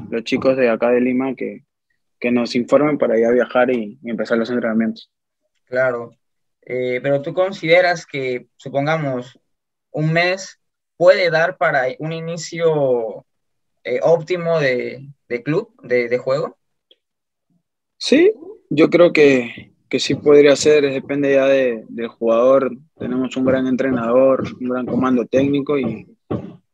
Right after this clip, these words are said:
Speaker 1: es algo de todos los años, ¿no? Todos vienen jugando, todos vienen haciendo pretemporada y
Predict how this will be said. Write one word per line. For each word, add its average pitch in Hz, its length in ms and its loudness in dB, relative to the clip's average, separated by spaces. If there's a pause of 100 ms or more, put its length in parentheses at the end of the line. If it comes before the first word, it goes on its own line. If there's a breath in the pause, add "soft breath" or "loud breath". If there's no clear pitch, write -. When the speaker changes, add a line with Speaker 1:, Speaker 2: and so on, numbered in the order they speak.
(160)
Speaker 1:
es 156 280 0
algo 175 240 6
de 160 100 6
todos 165 180 2
los 160 220 0
años, 156 340 -4
¿no? 139 260 -8
Todos 151 240 2
vienen 147 300 -6
jugando, 135 600 0
todos 135 180 -2
vienen 135 240 -4
haciendo 127 260 -4
pretemporada 123 800 0
y 120 140 -10